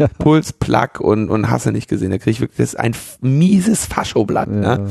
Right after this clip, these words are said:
Speaker 2: Und dann nehme ich das und dann gucke ich da rein und dann lese ich, was da drin steht, ähm, um mich darüber zu, zu ärgern und um auch zu gucken, wo kann ich denn, äh, andere Informationen finden. Ja, also ich meine, die setzen sich auch mit Themen auseinander, von denen ich keine Ahnung habe, ja.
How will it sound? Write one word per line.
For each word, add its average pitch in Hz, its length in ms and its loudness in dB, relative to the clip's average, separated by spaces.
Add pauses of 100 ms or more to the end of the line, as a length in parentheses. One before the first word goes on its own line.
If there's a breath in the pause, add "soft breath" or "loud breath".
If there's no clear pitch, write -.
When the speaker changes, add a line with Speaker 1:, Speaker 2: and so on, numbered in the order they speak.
(340 loud breath)
Speaker 2:
Und 127 160 -2
dann 120 160 0
nehme 151 300 4
ich 170 80 0
das 175 320 0
und 120 120 -4
dann 113 100 -2
gucke 131 200 0
ich 120 80 -2
da - 100 -2
rein 123 360 2
und 127 60 0
dann 113 100 2
lese 117 220 4
ich, 110 100 -6
was 104 140 -2
da - 100 0
drin 117 380 2
steht, 127 400 2 (560 loud breath)
ähm, 113 320 0
um 113 120 2
mich 107 140 0
darüber 101 320 0
zu, - 340 -10 (120)
zu - 200 -10
ärgern 190 540 2
und 156 240 0
um 160 200 2
auch 143 140 0
zu - 140 -10
gucken, 160 440 -2 (500 loud breath)
wo 143 300 2
kann 147 220 2
ich 147 140 -2
denn, 127 380 0 (1040)
äh, - 440 -2 (260)
andere 147 460 0
Informationen 135 720 2
finden. 110 400 -2
Ja, 98 140 2
also 117 160 0
ich 107 100 -6
meine, 117 160 0
die 113 80 0
setzen 117 280 0
sich 107 100 4
auch 101 40 2
mit 104 160 0
Themen 107 240 2
auseinander, 101 460 0
von - 300 -4
denen 104 160 2
ich - 80 -8
keine 104 260 0
Ahnung 143 320 2
habe, - 340 0
ja. 107 160 0